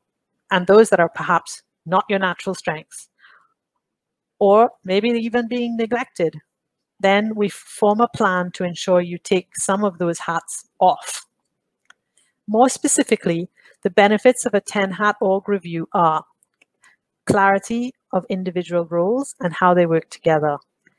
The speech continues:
improved delegation and personal development for your team members,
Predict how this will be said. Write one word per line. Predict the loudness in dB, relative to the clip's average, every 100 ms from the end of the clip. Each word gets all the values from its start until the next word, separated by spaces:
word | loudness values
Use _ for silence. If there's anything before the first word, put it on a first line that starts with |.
| _ _ -2
improved | -2 0 2 2
delegation | 6 6 6 2 -2 -2 -4 -4 -8
and | -6
personal | 0 -2 0 -4
development | -2 2 2 2 -6 -8
for | -8
your | -4
team | -6 -4 -6
members, | -4 -6 -6 -8 -8 -14